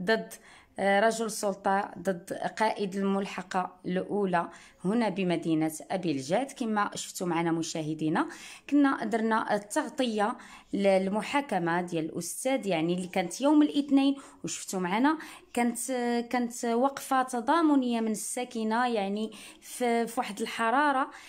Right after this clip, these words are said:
لأكثر من خمس ساعات، يعني اللي كانوا كيتسناو أمام المحكمة بشعارات. آه، ف-، وكذلك التغطية،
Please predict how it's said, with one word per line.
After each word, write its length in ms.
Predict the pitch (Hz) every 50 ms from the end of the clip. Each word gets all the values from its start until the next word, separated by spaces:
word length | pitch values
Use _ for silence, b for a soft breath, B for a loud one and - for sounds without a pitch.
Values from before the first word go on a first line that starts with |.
| B B B B
لأكثر 600 | - 208 220 240 - 302 302 302 - - 294 269
من 160 | 262 262 247 233
خمس 380 | - - 269 262 - - -
ساعات، 380 | - 196 180 180 202 247 247 -
يعني 140 | 214 202 208
اللي 100 | 196 -
كانوا 200 | - 202 196 196
كيتسناو 640 | - 208 202 - - - 269 269 277 285 285 -
أمام 300 | - 202 208 202 202 202
المحكمة 680 | 196 202 202 - - - - 208 196 196 208 233 247
بشعارات. 800 | 240 - - - - 185 170 165 180 208 220 240 269 294 285 294 - B B B B B B B B B B -
آه، 280 | 214 214 214 214 208
ف-، 280 | 208 208 - 269 - -
وكذلك 640 | 240 240 - 294 285 277 285 277 262 269 269 269 -
التغطية، 880 | 269 - 233 - - 277 269 247 233 - 277 254 247 254 247 262 -